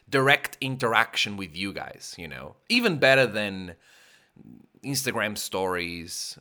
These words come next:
uh, with the questions and stuff, because it's like, uh,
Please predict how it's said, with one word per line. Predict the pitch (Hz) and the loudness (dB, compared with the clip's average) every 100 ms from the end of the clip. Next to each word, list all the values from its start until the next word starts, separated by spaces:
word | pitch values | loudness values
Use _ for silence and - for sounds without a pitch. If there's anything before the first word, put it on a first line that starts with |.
| - | -12
uh, | |
with | 82 90 | -10 -8
the | |
questions | 98 104 95 - 87 | -6 -4 -4 -6 -12
and | 87 | -12
stuff, | - 90 90 | -8 -6 -6
because | 147 185 175 - | -2 0 0 -2
it's | 139 | -2
like, | 160 143 139 - _ _ _ _ _ _ _ _ _ _ _ _ _ _ | 0 0 0 -12 _ _ _ _ _ _ _ _ _ _ _ _ _ _
uh, | - | 0